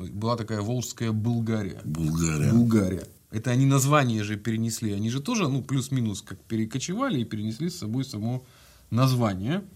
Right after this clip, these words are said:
Speaker 1: Дальше, что ещё с Болгарией нас так активно связывает? Помарин я сказал. Это сказал. Ну, в общем-то, наверное, на уровне образов.
Speaker 2: Болгарские сигареты хорошие были.
Speaker 1: Да, стюардесса,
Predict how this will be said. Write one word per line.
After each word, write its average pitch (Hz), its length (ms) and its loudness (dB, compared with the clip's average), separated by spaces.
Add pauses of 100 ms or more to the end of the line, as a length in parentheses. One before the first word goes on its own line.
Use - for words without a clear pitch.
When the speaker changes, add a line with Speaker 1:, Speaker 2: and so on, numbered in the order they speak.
(880)
Speaker 1:
Дальше, 120 320 4
что - 220 4
ещё 117 260 4
с 107 60 -4
Болгарией 110 540 0
нас 98 180 -6
так - 220 -10
активно 101 420 -6
связывает? 90 720 -8
Помарин 104 420 -6
я 98 160 -6
сказал. 185 580 -4 (1000)
Это - 160 -12
сказал. 190 500 -6 (1800)
Ну, 226 400 -10
в 240 40 -12
общем-то, 226 340 -14
наверное, 214 500 -10
на 165 100 -8
уровне 175 360 -2
образов. 175 420 -2 (120)
Speaker 2:
Болгарские 113 520 6
сигареты 117 320 6
хорошие 107 400 2
были. 76 280 0
Speaker 1:
Да, 190 180 -2
стюардесса, 156 760 0